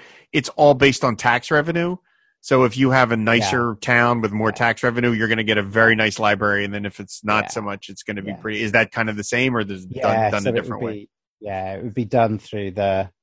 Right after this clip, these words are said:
Speaker 2: the local authority. You know, one, one of many services that they have to provide is
Speaker 1: Mm.
Speaker 2: libraries. So, yeah. Um, but like everything, as their budget gets cut back,
Speaker 1: Yep. Yep.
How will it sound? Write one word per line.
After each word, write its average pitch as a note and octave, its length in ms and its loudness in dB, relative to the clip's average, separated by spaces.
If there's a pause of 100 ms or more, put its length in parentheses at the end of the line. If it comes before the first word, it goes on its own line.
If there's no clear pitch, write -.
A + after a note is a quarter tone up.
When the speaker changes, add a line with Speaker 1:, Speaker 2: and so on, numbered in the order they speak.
(340)
Speaker 2:
the A2+ 80 -8
local G2+ 360 -6
authority. G2 760 -8 (840)
You B2 120 -8
know, G#2 200 -10 (200)
one, A#2+ 460 0
one C3 300 4
of A#2+ 180 4
many A2+ 360 2
services G#2 680 -8
that A#2+ 120 -10
they A2 140 -6
have G2 200 -14
to - 60 -20
provide G2 600 -12
is A#2+ 140 -14
Speaker 1:
Mm. A2+ 100 -6
Speaker 2:
libraries. C3 580 -12
So, G2 120 -14
yeah. G2+ 280 -16 (640)
Um, F#2+ 440 -12
but G2 180 -16 (840)
like G#2+ 280 -4
everything, A#2 420 0
as G2+ 140 -6
their A#2 180 4
budget A#2 320 0
gets A#2+ 240 -6
cut C3 240 0
back, C#3 300 2 (220)
Speaker 1:
Yep. G#2+ 300 0 (340)
Yep. G2 180 -2